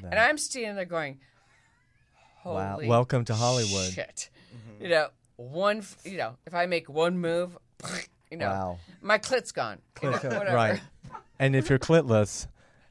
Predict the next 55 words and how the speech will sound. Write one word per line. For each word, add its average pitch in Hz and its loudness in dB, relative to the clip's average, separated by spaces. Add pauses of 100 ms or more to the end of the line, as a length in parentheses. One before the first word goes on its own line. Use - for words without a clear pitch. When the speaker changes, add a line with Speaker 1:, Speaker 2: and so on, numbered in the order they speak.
(200)
Speaker 1:
it's - -2
not 120 2
good. 101 2 (220)
Speaker 2:
Yeah. 262 -2 (220)
Speaker 1:
Right. 110 2
Speaker 2:
I'd 233 -2
have 233 0
to, - -6
I'd 220 -4
have 226 -6
to 208 -14
move 202 -10
to 196 -10
Speaker 1:
<laughs> - -10
I 180 0 (160)
Speaker 2:
India. 160 6
Speaker 1:
was 175 -2
just 175 -8
gonna, 185 2
Speaker 2:
I'd 262 4
have 311 6
Speaker 1:
I 220 12
was 247 12
Speaker 2:
to - 4
Speaker 1:
trying 247 12
Speaker 2:
move 214 10
Speaker 1:
to - 0
Speaker 2:
to - 4
Speaker 1:
think 202 8
of 185 8
the - 8
Speaker 2:
India. 190 10
Speaker 1:
country 165 6 (260)
where 180 8
they 180 6
do 160 6
that. 123 8
Speaker 2:
Yep. 202 2 (120)
Speaker 1:
I 143 6
went 147 6
to 127 4
public 107 4
school. 107 -2
I 104 0
Speaker 2:
Well, 226 4
Speaker 1:
can't 208 6
Speaker 2:
they 208 6
ca-, 214 0
Speaker 1:
remember. 214 0
Speaker 2:
well, 254 -2
they 285 -4
castrate 302 -6
the 160 -6
women. 135 -10
Speaker 1:
Right. 117 0